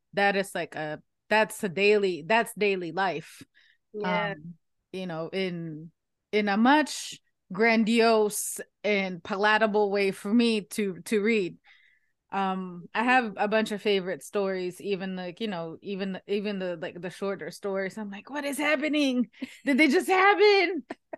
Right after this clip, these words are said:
Speaker 1: But anyway, you, you know, I can digress very easily. Um, you talked about neocolonialism, gentrification, erasure,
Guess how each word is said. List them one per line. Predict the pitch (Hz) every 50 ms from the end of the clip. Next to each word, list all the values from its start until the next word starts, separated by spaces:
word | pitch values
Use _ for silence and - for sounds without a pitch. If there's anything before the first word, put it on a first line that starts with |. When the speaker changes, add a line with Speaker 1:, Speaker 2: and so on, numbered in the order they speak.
| -
Speaker 1:
But | - 185 226 233 220 220 220 -
anyway, | - 247 247 240 214 190 175 165 165 196 190 - _ _ _ _ _ _ _
you, | 208 214 247 302 339 339 349 349 339 330 339 339 -
you | - 214 202 190
know, | 175 165 170 190 170 165 202 - _ _ - 214 214 196 - _
I | - 220 220
can | - 247 233 226
digress | 208 196 196 190 190 190 175 180 175 - - -
very | 190 196 202 196 190 - -
easily. | 190 185 165 180 175 170 170 190 - _ _ _ _ _ _ _ _ _ _
Um, | 214 220 220 220 214 202 202 190 - _ _ _ _ _ _ _ _ _ -
you | 214 214 247 247
talked | - 277 262 254 247 247
about | 220 202 202 190 185 180 180 - - - - - _ _ _ _ _ _ _ _ _ 208
neocolonialism, | 226 233 226 220 220 208 - 220 202 208 214 214 196 208 208 190 196 202 208 185 190 196 196 196 196 190 190 190 185 - _ _ _ _ _ _ _ -
gentrification, | 175 208 208 214 214 208 202 196 190 - - 208 202 196 208 208 - 208 202 196 190 190 185 -
erasure, | 180 175 170 202 208 208 214 220 214 - 208 202 202 196 190 185 185